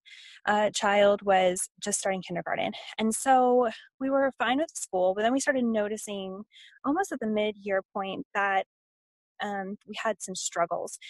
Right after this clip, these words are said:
very different. Um, my daughter was really struggling with reading,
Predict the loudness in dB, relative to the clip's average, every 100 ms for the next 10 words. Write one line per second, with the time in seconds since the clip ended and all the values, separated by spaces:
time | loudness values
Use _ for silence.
0 | -14 -6 -4 -4 -4 -8 -4 -4 -4 -4
1 | -4 -4 -6 -10 _ _ -2 2 2 2
2 | 0 -2 -4 -6 -4 0 2 0 0 0
3 | 0 0 -2 -4 -6 -8 -12 -10 -8 -8
4 | -10